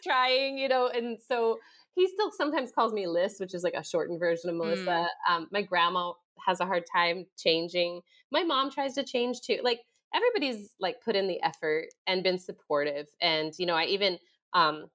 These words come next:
Speaker 1: Rabbi Daniel Lapin, he endorsed my book, and, you know, he, he talked to me about, like,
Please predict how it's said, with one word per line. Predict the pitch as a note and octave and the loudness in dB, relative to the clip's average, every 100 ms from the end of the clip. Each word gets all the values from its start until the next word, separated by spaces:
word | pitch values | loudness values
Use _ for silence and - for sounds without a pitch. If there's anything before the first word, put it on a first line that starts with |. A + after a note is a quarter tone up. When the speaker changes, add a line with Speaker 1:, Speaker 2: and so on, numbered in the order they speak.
| _ | _
Speaker 1:
Rabbi | F3 F#3 F#3+ F#3 | 0 0 2 0
Daniel | F3 E3 D#3+ | -2 -2 0
Lapin, | D#3+ D#3+ E3 D#3 D3 _ | 0 0 -2 -2 -8 _
he | - F3+ D#3 - | -6 -4 -2 -4
endorsed | E3 D#3+ D#3+ - | -2 -2 -4 -6
my | D#3 D#3 | -8 -2
book, | F#3+ F#3 F3+ | 0 0 -2
and, | D#3+ D3+ - | -6 -6 -8
you | F3+ | -8
know, | D#3+ | -6
he, | - G#3+ - - _ | -6 -6 -8 -20 _
he | - B3+ | -10 -6
talked | A#3 F#3 - | -2 -4 -4
to | |
me | E3 | -6
about, | D#3 C#3+ | -4 -6
like, | D#3 | -8